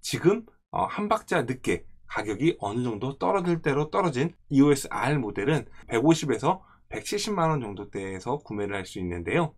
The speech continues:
물론 중국 가격이고요. 그렇기 때문에 저 같은 경우에도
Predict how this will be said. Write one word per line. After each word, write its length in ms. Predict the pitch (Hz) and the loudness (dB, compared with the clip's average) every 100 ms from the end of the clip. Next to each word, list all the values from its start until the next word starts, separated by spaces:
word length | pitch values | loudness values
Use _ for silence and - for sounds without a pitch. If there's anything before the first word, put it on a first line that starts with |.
| - | -8
물론 320 | 113 104 139 - - - | -4 -2 -4 -8 -20 -14
중국 320 | - 139 139 | 0 4 4
가격이고요. 680 | 135 101 95 98 80 120 202 - - _ _ | 2 -2 -2 -2 2 2 2 -8 -20 _ _
그렇기 280 | - 143 147 | 2 4 4
때문에 420 | 135 113 160 107 - - - | 2 0 0 0 -6 -20 0
저 160 | 139 | 4
같은 280 | 180 214 214 | 6 4 2
경우에도 560 | 156 104 95 98 196 | 0 0 0 0 0